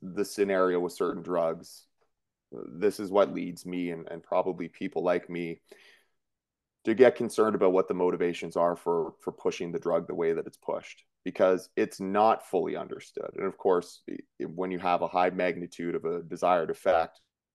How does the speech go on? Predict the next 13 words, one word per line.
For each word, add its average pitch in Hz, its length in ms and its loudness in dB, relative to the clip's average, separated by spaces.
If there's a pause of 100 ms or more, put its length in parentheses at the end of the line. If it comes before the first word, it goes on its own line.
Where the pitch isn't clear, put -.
(140)
like 87 260 0
weight 80 240 -4
loss, 82 440 -6 (580)
um, 87 560 2 (100)
people, 110 440 4
and 85 100 -4
by 87 140 4
people, 87 400 -2
I 85 100 4
mean, 85 380 -6 (1600)
whether 85 340 2
it's - 220 -6 (140)
government, 95 540 4